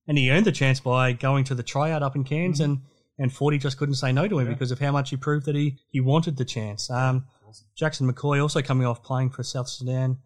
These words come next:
Speaker 1: at the Olympics. They bring in Kyle Adnam, Kyron Galloway, who, who had a really good finish to the season in Adelaide, and then their three new imports. So, um, Rob Edwards looks like a, just a pure scorer. Pedro Bradshaw, a bit of that sort of foreman, and then
Speaker 2: Mm-hmm.
Speaker 1: Tanner Grove just as a big,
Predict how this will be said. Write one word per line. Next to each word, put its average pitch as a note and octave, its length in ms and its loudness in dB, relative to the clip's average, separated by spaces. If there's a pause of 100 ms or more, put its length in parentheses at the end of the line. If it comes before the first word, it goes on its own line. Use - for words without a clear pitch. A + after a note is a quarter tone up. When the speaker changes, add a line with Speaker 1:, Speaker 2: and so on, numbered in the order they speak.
(500)
Speaker 1:
at B2+ 160 -2
the A#2 120 -2
Olympics. G3+ 600 0
They C#3 80 -2
bring C#3 220 0
in C3+ 140 4
Kyle C3 340 2
Adnam, D#3+ 600 2
Kyron C3+ 320 2
Galloway, F#3+ 380 2
who, G3 240 0
who F3 120 2
had F3 120 2
a D3 40 2
really G#3+ 200 2
good C#3 120 0
finish F3 340 -2
to B2+ 80 -8
the A#2 60 -6
season B2+ 460 -4 (460)
in B2+ 160 0
Adelaide, E3 380 4
and D#3 100 2
then E3 160 6
their C#3 100 4
three C3+ 240 2
new B2+ 140 4
imports. B2 440 0
So, A#2 280 -4 (560)
um, B2 280 -2
Rob C#3 200 4
Edwards C3 320 2
looks A#2+ 120 -6
like G#2+ 180 -8
a, G#2+ 80 -8
just G#2+ 200 -12
a A2+ 60 -14
pure A2 280 -10
scorer. C#3 680 2
Pedro B2+ 320 0
Bradshaw, B2 540 -4
a A#2+ 40 -4
bit A#2 160 -10
of A#2 100 -10
that A#2+ 260 -10 (380)
sort B2 220 -8
of A2 80 -6
foreman, D3 540 4
and C3 100 4
then B2+ 100 6
Speaker 2:
Mm-hmm. E3 100 -2
Speaker 1:
Tanner A#2+ 160 0
Grove A#2 280 -2
just A2 220 -10
as G#2+ 140 -10
a A2 80 -14
big, A2+ 260 -10